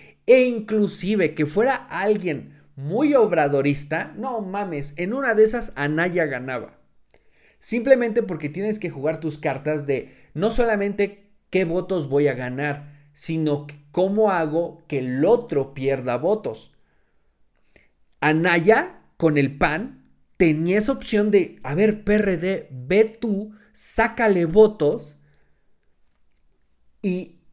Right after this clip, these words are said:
y yo voy ganando los propios".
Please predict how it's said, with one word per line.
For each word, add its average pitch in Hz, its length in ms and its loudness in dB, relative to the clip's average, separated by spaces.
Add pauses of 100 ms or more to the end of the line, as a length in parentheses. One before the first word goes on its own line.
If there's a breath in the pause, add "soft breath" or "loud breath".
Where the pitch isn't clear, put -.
(440)
y 165 220 -4
yo 202 280 4
voy 208 260 6
ganando 202 500 2
los 190 240 -2
propios". 269 540 -6